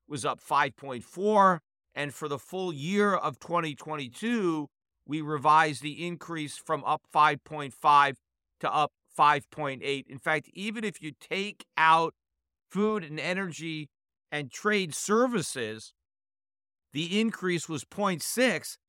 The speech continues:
That's triple the point two percent that had been expected. So overall,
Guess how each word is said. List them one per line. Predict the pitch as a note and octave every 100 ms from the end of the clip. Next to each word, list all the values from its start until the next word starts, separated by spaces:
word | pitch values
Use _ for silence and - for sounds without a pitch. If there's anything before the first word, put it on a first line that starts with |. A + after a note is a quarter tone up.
| _ -
That's | D#3+ E3 -
triple | - - A#3 C#4 A3 D#3 C#3+ - _ _ -
the | E3
point | - F3 F#3 D#3 -
two | G3 A3
percent | - F3 C#3+ E3+ D#3 D3 _ _ _ _ -
that | D3
had | B2+ D#3 E3 B2+
been | D#3 C#3+
expected. | C#3 - - E3 D3 C#3+ B2+
So | - E3 A3+
overall, | D4+ B3+ G#3 F3+ F3 F3